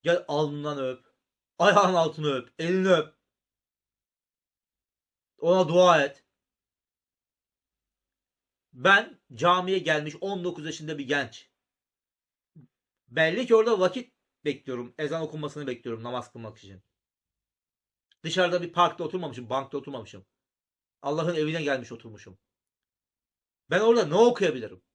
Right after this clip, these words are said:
Bakın ben orada ne okusam okuyayım. Ben orada Das Kapital de okusam sen beni ikaz edemezsin.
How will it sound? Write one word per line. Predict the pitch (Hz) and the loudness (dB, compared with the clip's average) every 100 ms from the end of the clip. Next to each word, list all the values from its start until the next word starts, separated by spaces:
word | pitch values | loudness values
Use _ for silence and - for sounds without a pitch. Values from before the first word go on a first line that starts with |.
| _ - | _ 0
Bakın | 214 233 220 180 | 0 0 -2 0
ben | 233 | 2
orada | 233 226 | 2 2
ne | 233 | 0
okusam | 233 196 | -4 -8
okuyayım. | 165 143 139 | -10 -10 -4
Ben | 220 | 0
orada | 233 196 233 - _ _ _ _ | 0 0 -2 -4 _ _ _ _
Das | 120 214 226 | 4 4 4
Kapital | - 226 - 254 214 | 0 -2 0 0 2
de | |
okusam | 196 180 185 262 247 _ _ _ _ _ _ _ | 0 0 -4 -6 -10 _ _ _ _ _ _ _
sen | _ 202 226 | _ -2 0
beni | 214 | -2
ikaz | 190 190 | 0 -2
edemezsin. | 151 202 180 - | 0 -4 -6 -12